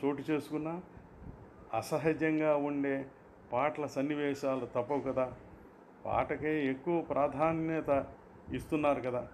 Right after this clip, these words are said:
పాటల సీడీలు వస్తున్నాయి, పాటలు ఆడియోలు, వీడియోలు వస్తున్నాయి. రిలీజింగ్కి ప్రత్యేక సభలు జరుగుతున్నాయి. కేవలం పాటల టీవీ ఛానల్స్ వస్తున్నాయి.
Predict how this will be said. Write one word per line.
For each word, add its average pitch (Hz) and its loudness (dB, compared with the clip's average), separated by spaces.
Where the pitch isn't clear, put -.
పాటల 131 0
సీడీలు 147 2
వస్తున్నాయి, 143 2
పాటలు 139 4
ఆడియోలు, 151 2
వీడియోలు 156 2
వస్తున్నాయి. 143 0
రిలీజింగ్కి 143 2
ప్రత్యేక 175 0
సభలు 156 -2
జరుగుతున్నాయి. 139 0
కేవలం 147 2
పాటల 151 2
టీవీ 165 2
ఛానల్స్ 143 0
వస్తున్నాయి. 120 -2